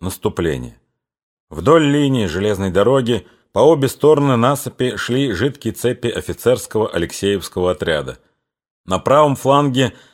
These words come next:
погуще двигались серые фигуры юнкеров. Добровольцы отряда генерала Попова обтекали красноглинистый ярок на левом фланге. Некоторые, издали казавшиеся крохотными серыми комочками,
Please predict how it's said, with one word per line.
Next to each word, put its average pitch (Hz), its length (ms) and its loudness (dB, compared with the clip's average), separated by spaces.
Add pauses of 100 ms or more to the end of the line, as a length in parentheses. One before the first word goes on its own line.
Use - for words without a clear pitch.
(260)
погуще 107 480 0
двигались 117 440 -2
серые 120 360 2
фигуры 104 480 0
юнкеров. 95 680 -2 (540)
Добровольцы 123 600 2
отряда 95 400 2
генерала 90 420 2
Попова 131 540 2 (440)
обтекали 156 640 2
красноглинистый 117 920 0
ярок 110 520 2
на 101 160 0
левом 104 300 2
фланге. 76 560 -4 (580)
Некоторые, 123 680 2 (480)
издали 139 400 0
казавшиеся 127 680 0
крохотными 113 600 -2
серыми 110 480 0
комочками, 110 800 -2